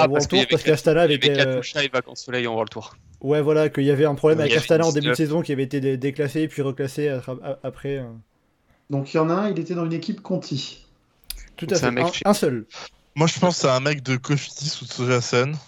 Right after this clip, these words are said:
Speaker 4: Je dirais un mec de Cofidis.
Speaker 3: Euh,
Speaker 4: Euh,
Speaker 3: Taramay ?
Speaker 4: je sais pas.
Speaker 3: Non, Taramay, il le
Speaker 4: Euh, bah, il le fait pas cette année, le
Speaker 3: il le
Speaker 4: Tour.
Speaker 3: fait pas,
Speaker 2: Cette
Speaker 3: ouais.
Speaker 2: année, il fait pas le Tour.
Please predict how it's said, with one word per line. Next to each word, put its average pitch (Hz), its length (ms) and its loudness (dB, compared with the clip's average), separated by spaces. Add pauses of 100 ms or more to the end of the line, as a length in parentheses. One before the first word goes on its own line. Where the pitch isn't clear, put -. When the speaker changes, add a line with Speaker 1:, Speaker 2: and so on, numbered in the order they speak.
(160)
Speaker 4:
Je 127 60 -8
dirais 135 180 2
un - 20 4
mec 175 120 2
de 143 60 -4
Cofidis. 135 680 -6 (960)
Speaker 3:
Euh, 120 340 0
Speaker 4:
Euh, 110 40 0
Speaker 3:
Taramay ? 139 340 4
Speaker 4:
je 226 60 6
sais 262 100 2
pas. 104 280 -6
Speaker 3:
Non, 147 140 2
Taramay, 127 320 0
il 123 60 -4
le 113 420 -8 (720)
Speaker 4:
Euh, 113 60 -10 (440)
bah, 117 140 4
il 113 120 6
le 113 80 6
fait 131 120 2
pas 170 160 4
cette - 140 -4
année, 117 160 -2
le 113 40 -4
Speaker 3:
il - 20 -2
le 107 80 -4
Speaker 4:
Tour. 135 140 -4
Speaker 3:
fait 139 100 0
pas, 143 140 2
Speaker 2:
Cette 139 80 4
Speaker 3:
ouais. 123 40 2
Speaker 2:
année, 123 120 -2
il 120 60 -8
fait - 160 -10 (180)
pas 127 180 4
le 127 40 -2
Tour. 160 600 -6